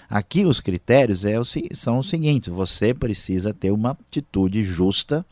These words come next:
para com o próximo, você tem que ter uma conduta santa para adorar um Deus santo, uma exigência que vem de Levítico,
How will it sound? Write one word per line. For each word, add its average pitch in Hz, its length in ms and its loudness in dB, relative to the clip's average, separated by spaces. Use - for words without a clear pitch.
para 95 300 4
com 92 240 -2
o 104 60 -2
próximo, 117 680 0
você - 140 -10
tem 113 160 -4
que 107 80 -12
ter 107 140 -2
uma 104 120 0
conduta 117 760 0
santa 101 520 0
para 98 220 -2
adorar 90 320 0
um 90 100 0
Deus 101 220 2
santo, 131 320 0
uma 139 160 0
exigência 101 460 2
que 95 100 -4
vem 82 160 0
de 92 80 -4
Levítico, 135 680 2